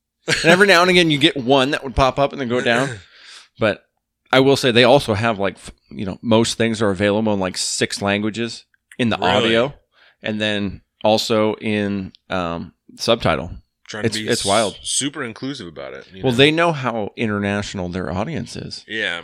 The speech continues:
Speaker 1: You know, they got that Chinese audience. There is
Speaker 2: The Chinese audience.
Speaker 1: You know, in the credits at the end, it does special credits for, like, France, Germany,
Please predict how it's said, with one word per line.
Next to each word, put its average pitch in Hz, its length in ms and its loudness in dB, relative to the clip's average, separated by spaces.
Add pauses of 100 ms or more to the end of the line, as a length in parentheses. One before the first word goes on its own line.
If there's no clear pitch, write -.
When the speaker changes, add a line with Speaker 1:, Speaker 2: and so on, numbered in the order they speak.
(140)
Speaker 1:
You 98 100 -2
know, 92 140 -2
they 95 160 0
got 127 160 2
that 139 160 4
Chinese 139 400 0
audience. 120 480 0
There 117 200 4
is 127 300 0 (640)
Speaker 2:
The 101 100 -20
Chinese 95 640 -10
audience. 92 340 -14
Speaker 1:
You 110 80 -2
know, 95 200 -2 (100)
in 147 200 4
the 156 60 2
credits 156 520 0
at 143 160 0
the 135 180 -2
end, 135 320 0
it 117 160 0
does 139 380 2
special - 480 0
credits 123 400 0
for, 113 200 -2
like, 98 260 0
France, 117 580 -2
Germany, 113 680 -2